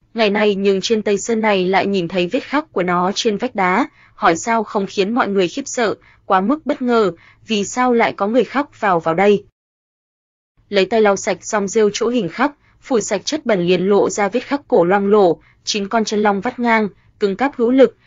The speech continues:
như là muốn xuyên thấu vách đá mà ra, bay lên trời rời đi. Ở phía sau chúng nó,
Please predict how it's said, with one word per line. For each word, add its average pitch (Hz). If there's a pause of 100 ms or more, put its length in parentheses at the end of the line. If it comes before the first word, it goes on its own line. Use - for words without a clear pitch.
(160)
như 254
là 233
muốn 185
xuyên 202
thấu 180
vách 254
đá 185
mà 208
ra, 190 (340)
bay 190
lên 196
trời 202
rời 170
đi. 202 (360)
Ở 196
phía 185
sau 220
chúng 196
nó, 185